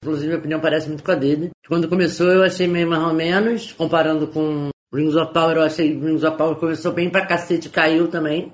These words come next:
Tanto que eu larguei a, a, a House of the Dragon, e eu ficava vendo mais ou menos ali, tava meio chato, mas eu gostava da primeira Rhaenyra. E vocês dois têm muita culpa de ter me feito não gostar do começo, porque você e o Jô falaram que era muito bom o primeiro episódio.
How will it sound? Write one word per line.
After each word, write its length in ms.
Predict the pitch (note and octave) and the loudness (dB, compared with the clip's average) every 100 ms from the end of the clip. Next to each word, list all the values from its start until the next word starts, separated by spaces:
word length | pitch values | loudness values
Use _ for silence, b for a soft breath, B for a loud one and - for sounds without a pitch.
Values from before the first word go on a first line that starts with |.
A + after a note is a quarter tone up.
| _ | _
Tanto 200 | F#3+ F#3 | -2 2
que 60 | G3+ | 4
eu 60 | |
larguei 540 | G#3 C4 G#3+ E3+ G3 A#3 | 4 2 2 4 4 6
a, 100 | E3+ | 4
a, 580 | C#3 B2+ C3+ C3 C#3+ | 2 2 0 0 -2
a 60 | C3 | -2
House 180 | D3 D3 | -4 -4
of 120 | C#3+ | -6
the 60 | C#3+ - | -10 -6
Dragon, 380 | D3+ E3 F#3 F3 - _ _ | -2 -2 -2 -4 -6 _ _
e 80 | F#3 | -2
eu 80 | F#3+ | -2
ficava 260 | F#3 F3+ D#3+ | 0 -2 -2
vendo 200 | D#3+ F3 | -2 -2
mais 180 | E3 E3 | 0 0
ou 80 | D#3 | -2
menos 180 | D#3 D#3+ | -2 -2
ali, 120 | D#3 D#3 - | -2 -4 -2
tava 160 | D3 | -2
meio 140 | D3+ C#3+ | -2 -4
chato, 420 | - D3 E3+ F3 G#3+ - | 0 0 0 -4 -14 -10
mas 140 | D3 D3 | -4 -2
eu 60 | |
gostava 360 | D3+ D3+ D#3 D3 | 0 0 0 0
da 80 | D3+ | -2
primeira 300 | C#3 D3+ C#3 | -2 -2 -2
Rhaenyra. 540 | D3 C#3 D3 E3+ G3 - | -2 -2 0 0 -2 -4
E 80 | D#3 | -2
vocês 380 | D#3+ E3 G3 F3 | 0 2 2 2
dois 180 | F3+ | 0
têm 120 | F3 F3 | 2 0
muita 220 | G3+ B3 | 2 0
culpa 260 | G3 F#3 F#3 | 0 -2 0
de 60 | |
ter 100 | F3 | 0
me 80 | E3+ | -2
feito 280 | E3 D#3+ D3+ | -2 -4 -4
não 300 | C#3+ E3+ F3+ | -2 0 2
gostar 360 | F3 F3 F3 D#3+ | 0 0 0 0
do 100 | D#3 | 0
começo, 380 | D#3+ D3+ E3+ - | -2 0 -2 -2
porque 120 | E3 | -4
você 280 | D3+ D3+ D#3 | -4 0 2
e 40 | |
o 60 | D3 | 2
Jô 140 | D#3 | 0
falaram 340 | D#3 D3+ D3 | 0 0 0
que 80 | D#3 | 0
era 100 | D#3 | 0
muito 400 | E3 F3 G3 G#3+ | 2 0 0 -2
bom 320 | C#3+ F#3 F3 | 0 2 2
o 60 | F#3+ | 0
primeiro 340 | F3 E3+ D#3+ | 0 0 0
episódio. 600 | D#3+ D3 C3 C3+ C#3+ C#3+ | 0 -2 -2 -2 -2 -4